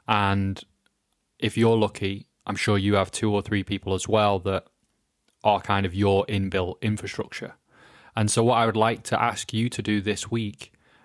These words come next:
as cheesy as it may seem, I would like you to reach out to those people by a message,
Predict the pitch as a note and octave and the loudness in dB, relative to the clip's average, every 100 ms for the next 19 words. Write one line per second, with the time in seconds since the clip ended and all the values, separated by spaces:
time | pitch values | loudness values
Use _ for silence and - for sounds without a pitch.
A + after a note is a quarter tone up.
0 | - G#2 - - B2 A#2+ G#2 G#2 G2+ G#2 | -2 -2 0 -2 -2 -2 0 -2 0 -2
1 | G2 F#2 - B2+ G#2+ F#2+ F#2+ - _ _ | -2 -2 -2 -2 -2 -6 -10 -20 _ _
2 | _ _ _ - A#2 A2+ G#2+ G#2 G#2+ A2 | _ _ _ 0 2 4 2 2 -4 -4
3 | G#2 G#2+ A2+ A#2+ - A2 G2+ - G#2+ G2 | -4 0 0 0 -2 0 0 0 -4 -2
4 | G2 F2+ F2+ - _ _ _ - G2 F#2 | -2 -4 -6 -14 _ _ _ -2 0 0
5 | F2+ F2 F#2+ A#2+ G#2 G2 - G2 F#2 - | -2 -4 -8 -4 -2 -2 -2 -2 -2 -6